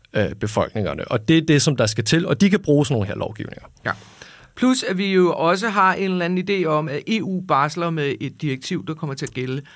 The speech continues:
Speaker 1: Ja.
Speaker 2: for hele Europa på et tidspunkt, ikke? Øh,
Speaker 1: Ja.
Speaker 2: og det, det er jo rigtig, rigtig fedt. Altså, det, det, det giver, det, det er logisk, det giver mening, det, det, det, altså, det er perverst. Jeg, jeg er begyndt at bruge ordet perverst.
Speaker 1: Jamen, det,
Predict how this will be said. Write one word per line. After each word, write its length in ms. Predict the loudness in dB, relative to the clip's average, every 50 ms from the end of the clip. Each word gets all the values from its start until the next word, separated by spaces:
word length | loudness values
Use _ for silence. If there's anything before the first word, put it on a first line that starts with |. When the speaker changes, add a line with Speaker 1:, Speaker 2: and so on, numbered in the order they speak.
| -10 -6
Speaker 1:
Ja. 120 | -4 -4 -4 -6 -12 -16 _
Speaker 2:
for 140 | 0 2 2
hele 320 | 4 4 4 4 4 4
Europa 400 | 4 2 2 0 -4 -4 -4 -6
på 160 | -4 -4 -4
et 80 | -4 -4
tidspunkt, 480 | -6 -8 -10 -10 -10 -12 -12 -8 -6 -4
ikke? 160 | -4 -4 -4 -6 -12 -20 -14 -8 -4
Øh, 340 | -2 -2 0 -2 -2 -4 -6 -8 -8 -6 -6
Speaker 1:
Ja. 80 | -6 -6 -6 -12 -20 -14 _ -2
Speaker 2:
og 120 | -2 0
det, 140 | 0 0 -2 0 0
det 20 | 2
er 80 | 4
jo 100 | 4 4 4
rigtig, 240 | 4 2 2 2 0
rigtig 200 | -2 -2 -4 -4
fedt. 260 | -6 -8 -8 -8 -8 -4 -2
Altså, 220 | -2 0 0 -2
det, 240 | 0 0 -2 0 -2
det, 120 | -4 -4 -4 -4 -6
det 140 | -6 -4
giver, 180 | 0 2 2 2 0 -2 -4 -4 -2 -2
det, 180 | -2 0 0
det 100 | 2 0
er 40 | 2
logisk, 680 | 2 2 0 0 0 -2 -2 -2 -2 -2 -4 -6 -6 -6
det 120 | -6 -4
giver 160 | -2 -2 -2
mening, 640 | 0 0 0 -2 -2 -2 -4 -4 -4 -4 -4 -6 -8 -12 -18 -20 -20 -20 -20 -12 -6 -4
det, 200 | -4 -2 -2 -2
det, 540 | 0 2 4 4 4 4 4 2 0 -2 -2
det, 180 | -4 -6 -6 -6 -8 -6
altså, 180 | -4 -4 -4 -2
det 180 | -2 -2 -4 -4
er 40 | -4
perverst. 580 | -2 -2 0 0 0 0 0 -2 -4 -8 -8 -6 -2
Jeg, 220 | 0 2 2 2 2
jeg 120 | 2 2 2
er 40 | 0
begyndt 260 | 0 -2 -2 -2 -2
at 60 | -2
bruge 360 | -2 -2 0 0 0 0 0
ordet 120 | 0 -2 -2
perverst. 500 | -4 -4 -2 -2 -2 -2 -4 -8 -14 -16 -20 _ -20 _ _ _ _ -2
Speaker 1:
Jamen, 220 | 0 0 0 2
det, 80 | 2